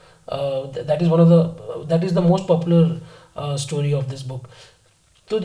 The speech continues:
ये पर्टिकुलर स्टोरी जो है, इस पे एक मूवी बनी थी, उसका नाम है अराइवल। और अराइवल मूवी is, I think, one of the most different kind of movies that I have seen so far। It's fascinating, it's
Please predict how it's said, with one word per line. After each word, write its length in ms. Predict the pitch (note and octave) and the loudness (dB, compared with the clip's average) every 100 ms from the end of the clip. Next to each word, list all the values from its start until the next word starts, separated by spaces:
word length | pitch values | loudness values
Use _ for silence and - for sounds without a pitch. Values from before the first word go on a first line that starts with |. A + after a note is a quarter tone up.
| F3 - | -6 -12
ये 320 | F3 F3 A#3 | -4 0 2
पर्टिकुलर 400 | - E3+ G3 G#3+ | 2 -2 -2 -4
स्टोरी 320 | - F3+ F3+ | -2 -2 0
जो 140 | F3 | 0
है, 280 | E3+ D#3 E3+ | 2 2 2
इस 120 | - | -4
पे 180 | - F#3+ | -6 -2
एक 160 | F3+ F3+ | -2 2
मूवी 280 | E3 D#3+ F3+ | 2 2 4
बनी 260 | E3 E3 | 4 4
थी, 460 | D#3 - E3+ - - _ _ | 0 -6 -6 -6 -14 _ _
उसका 260 | - - E3 | -16 -2 0
नाम 220 | D#3+ D#3+ | 2 4
है 120 | E3+ | 4
अराइवल। 460 | D#3 C#3+ C#3+ C3+ A2+ - - _ _ _ _ _ _ _ _ _ _ _ - - - - - - | 2 -4 -4 -4 -6 -10 -18 _ _ _ _ _ _ _ _ _ _ _ -20 -20 -20 -20 -20 -6
और 220 | C#3+ C#3+ | 0 2
अराइवल 460 | C#3+ E3 D#3+ E3+ G3 | 2 4 6 6 4
मूवी 600 | F3+ F3 F#3 G3 F#3+ - _ _ | 2 0 0 -4 -8 -16 _ _
is, 100 | F3+ | -4
I 160 | E3+ E3 | 2 4
think, 280 | E3+ G3 F3+ | 4 -2 -2
one 200 | E3+ F3 | 0 0
of 60 | |
the 160 | E3+ F3+ | 0 0
most 360 | E3 D#3 E3+ - | 0 0 -2 -4
different 600 | D3 C#3+ - F3 F#3+ - | -6 -6 -2 -2 -4 -10
kind 320 | - D3+ D#3+ | -10 -6 -2
of 60 | E3+ | -2
movies 400 | E3 D3 E3+ E3 | -2 -2 -2 -2
that 80 | D3 | -2
I 120 | D3 | -6
have 200 | D3 - | -8 -10
seen 220 | D#3+ E3+ | -2 0
so 80 | D#3+ - | 0 -2
far। 140 | C#3+ E3 - - _ _ _ _ _ _ _ | -4 -6 -8 -16 _ _ _ _ _ _ _
It's 260 | E3 - - - _ - | -6 -6 -10 -14 _ -8
fascinating, 580 | D3+ C#3+ F#3+ F3+ E3+ G3 G3 - _ _ _ - | -4 -4 -2 -2 -2 -4 -8 -14 _ _ _ -6
it's 200 | E3+ | -4